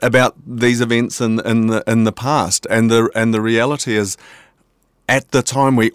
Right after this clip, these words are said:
always feel like it's different. Uh, for example, when markets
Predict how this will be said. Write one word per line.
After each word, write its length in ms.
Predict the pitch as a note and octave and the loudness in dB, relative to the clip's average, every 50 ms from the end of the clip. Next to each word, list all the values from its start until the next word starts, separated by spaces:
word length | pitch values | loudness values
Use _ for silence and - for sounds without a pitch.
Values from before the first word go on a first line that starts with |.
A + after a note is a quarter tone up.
| _ | _
always 440 | - C3+ C3+ C3 C3 C3 A#2+ G#2+ - | 2 4 4 4 4 2 0 -2 -4
feel 220 | - - A2 G#2 G2+ | -4 -2 0 0 2
like 300 | G2+ G2 G2 - - G#2+ | 0 0 -2 -2 -6 -10
it's 240 | - - - - | -10 -8 -8 -10
different. 500 | - - G#2+ F#2+ - - F#2 E2 - - - _ _ _ _ _ _ | -6 -4 -6 -6 -4 -8 -10 -10 -10 -16 -20 _ _ _ _ _ _
Uh, 160 | - G#2+ A2 | -10 -10 -8
for 200 | G#2+ - A2+ G#2+ | -4 -2 0 0
example, 760 | G#2+ G#2+ G#2 G2 G#2+ G#2 G#2+ G#2+ G#2 A2+ G#2 G2+ G#2 G2+ - - | 0 -2 -2 -2 -2 -2 -2 -2 -2 -2 -2 -2 -4 -6 -10 -12
when 340 | G2+ G#2+ A2 A2 G#2 G#2 G#2 | -10 -6 -4 -4 -2 -2 -2
markets 540 | G2+ G2+ G#2 G#2+ G#2 - A2+ - - - | -4 -4 -4 -4 -6 -8 -10 -10 -10 -14